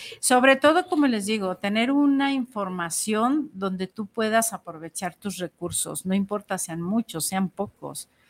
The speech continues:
que se, realmente tú tengas una tranquilidad y una plenitud, donde esa parte de la economía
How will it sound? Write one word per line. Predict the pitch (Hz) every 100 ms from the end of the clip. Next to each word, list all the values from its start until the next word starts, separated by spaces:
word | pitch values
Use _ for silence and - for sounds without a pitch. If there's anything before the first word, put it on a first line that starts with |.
| _ _ _ - _ -
que | 196
se, | 185 196 190
realmente | 185 190 196 202 196 214
tú | - 190
tengas | - 185 185 185 -
una | 190 190
tranquilidad | 185 170 160 156 165 170
y |
una | 180 180 170
plenitud, | 160 151 147 185 233 - - - -
donde | 202 202 214 190 -
esa | 240 240 311
parte | 302 247 220 190 185
de | 175
la | 165 165
economía | - 170 165 180 220 285